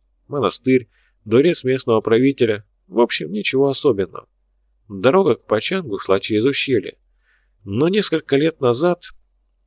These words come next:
Он задумался. "Да, это случилось в тысяча девятьсот двадцатом году.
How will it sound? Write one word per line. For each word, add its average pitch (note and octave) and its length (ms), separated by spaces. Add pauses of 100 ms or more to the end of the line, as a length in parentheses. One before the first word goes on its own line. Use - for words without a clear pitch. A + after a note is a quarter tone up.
(1600)
Он A#2 160
задумался. G2+ 680 (1300)
"Да, G#2+ 380 (300)
это F3 240
случилось D#3+ 500
в - 80
тысяча D#3 300
девятьсот C3 380
двадцатом A2+ 500
году. A2 400